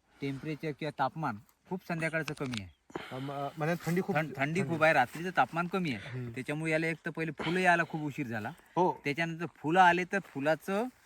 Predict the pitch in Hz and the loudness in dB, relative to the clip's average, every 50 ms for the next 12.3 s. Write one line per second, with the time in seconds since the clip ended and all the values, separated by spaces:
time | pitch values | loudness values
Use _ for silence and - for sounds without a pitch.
0 | - - _ _ - 127 139 123 - 165 170 170 156 - 196 208 208 175 - _ | -20 -20 _ _ -10 -10 -6 0 2 2 2 2 0 -2 -2 -2 -4 -6 -8 _
1 | _ _ _ _ _ _ _ _ _ _ _ - 151 143 147 - 156 156 165 175 | _ _ _ _ _ _ _ _ _ _ _ -10 -8 -6 -2 0 0 0 0 0
2 | 185 - - 185 190 170 160 151 156 175 190 175 - - 143 147 202 220 202 202 | 0 0 2 2 4 6 8 8 8 6 4 0 -4 -6 -4 -2 0 2 2 2
3 | 190 175 165 151 135 135 131 127 113 123 151 196 - 123 127 127 120 117 120 123 | 4 4 2 2 2 0 -2 -2 -2 -2 -4 -6 -8 -10 -10 -10 -8 -4 2 6
4 | 143 165 180 - 175 170 175 180 170 175 185 175 180 175 196 196 180 - 175 185 | 6 6 6 4 2 -2 0 -2 -2 -4 0 2 2 2 2 0 -2 0 2 4
5 | 190 196 196 202 196 190 175 156 147 131 117 104 95 90 - _ _ _ _ - | 4 4 4 4 4 6 6 6 4 2 -2 -6 -10 -12 -18 _ _ _ _ 2
6 | 151 147 147 139 123 120 113 110 107 127 165 170 147 135 - _ 190 208 214 - | 4 4 4 4 0 -6 -8 -6 -4 0 2 4 4 4 2 _ 2 0 0 4
7 | 175 175 180 180 190 185 175 170 - 180 190 185 185 185 190 - 147 127 151 190 | 6 6 6 6 6 6 6 6 6 4 2 0 0 0 2 2 2 2 2 -2
8 | 185 170 156 165 165 180 185 180 180 165 147 135 156 156 - 180 180 170 - _ | -4 -2 -2 0 2 2 2 2 0 -2 -2 -2 -2 -2 -2 -4 -6 -6 -8 _
9 | - - - - 175 190 214 196 - 175 165 - 180 160 151 135 127 120 117 117 | -20 -12 -6 -4 -2 -2 -2 -2 -2 -4 -4 -4 -4 -4 0 0 0 0 0 -2
10 | 123 127 151 147 190 185 196 - _ _ - - _ - 135 151 139 175 160 160 | -4 -6 -6 -4 -4 -6 -6 -8 _ _ -20 -20 _ -6 -2 2 6 6 6 6
11 | - 175 175 185 190 190 185 - 185 180 170 - - 165 156 147 131 127 120 107 | 6 2 2 2 -2 -4 2 4 4 4 4 4 2 2 2 2 0 -2 -4 -6
12 | 104 101 98 92 90 87 | -8 -10 -12 -14 -16 -18